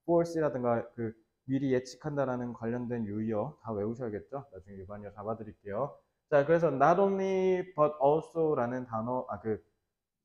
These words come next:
서술형이 들어가 있는데 서술형이 안 나오니까, 아, not only 나오면 이제 부정이 맨 앞으로 들어갔으니까 이렇게 조동사랑 주어가 도치되는구나.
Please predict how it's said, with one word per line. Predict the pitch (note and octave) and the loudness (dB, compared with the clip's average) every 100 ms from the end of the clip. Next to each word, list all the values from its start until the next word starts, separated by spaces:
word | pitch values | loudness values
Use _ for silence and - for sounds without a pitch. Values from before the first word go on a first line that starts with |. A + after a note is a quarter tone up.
| - | -2
서술형이 | F3+ F#3 F3+ E3 D#3 D#3 | 0 2 2 2 0 -2
들어가 | B2+ A#2+ A#2 | 0 2 0
있는데 | G#2+ B2 D#3+ | -2 -2 -2
서술형이 | D#3 D#3+ E3 C#3+ | -4 -6 -4 -4
안 | G2 | -4
나오니까, | B2 A#2+ A#2 A#2+ | -4 -4 -2 0
아, | A2+ | 0
not | A2+ A#2+ | 2 2
only | D#3 D#3+ C#3 | 0 -4 -4
나오면 | A2 A#2+ B2 D#3 E3+ | -2 -2 -2 -4 -6
이제 | A2+ - | -12 -14
부정이 | B2+ C#3+ D#3 D#3 | -8 -2 -2 -2
맨 | E3 F3+ | -4 -4
앞으로 | F3 D#3 D3 | -6 -8 -8
들어갔으니까 | B2+ A#2+ A#2+ - B2 - D#3+ F3 - _ _ _ | -4 -4 -4 -6 -14 0 2 2 -4 _ _ _
이렇게 | A2+ - D#3+ D#3+ | -8 -2 -2 -2
조동사랑 | A#2+ C3+ D3+ C#3+ B2 G#2 A#2+ D#3+ - _ _ _ _ _ _ _ _ _ _ _ _ | -8 -4 -4 -4 -2 -2 -2 -6 -14 _ _ _ _ _ _ _ _ _ _ _ _
주어가 | A#2 A#2 A#2 D#3 D#3+ - | 0 0 4 2 2 -4
도치되는구나. | B2+ - G3 F#3 E3+ D3+ A#2+ A#2+ | -8 -4 -2 0 0 0 -4 -4